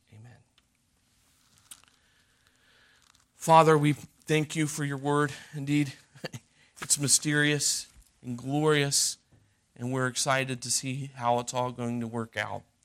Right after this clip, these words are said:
We pray today that your word will not go forth void,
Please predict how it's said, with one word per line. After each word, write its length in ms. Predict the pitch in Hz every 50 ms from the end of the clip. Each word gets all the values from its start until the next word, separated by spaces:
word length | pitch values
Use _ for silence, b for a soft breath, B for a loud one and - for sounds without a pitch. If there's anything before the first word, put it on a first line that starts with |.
| _ _ _ _ _ _ _ _ _ _ _ _ _ _ _ _ _ _ _ _ _ -
We 100 | 143 139
pray 340 | - - 170 165 160 156 151
today 400 | 156 156 151 143 143 143 147 143
that 140 | 139 143 131
your 200 | 135 139 135 131
word 520 | 127 135 135 135 139 143 147 139 151 143 -
will 140 | 127 131 131
not 240 | 135 127 - -
go 180 | 135 143 139 135
forth 380 | - - - 127 127 123 117 -
void, 600 | 113 110 110 113 117 120 127 147 151 147 147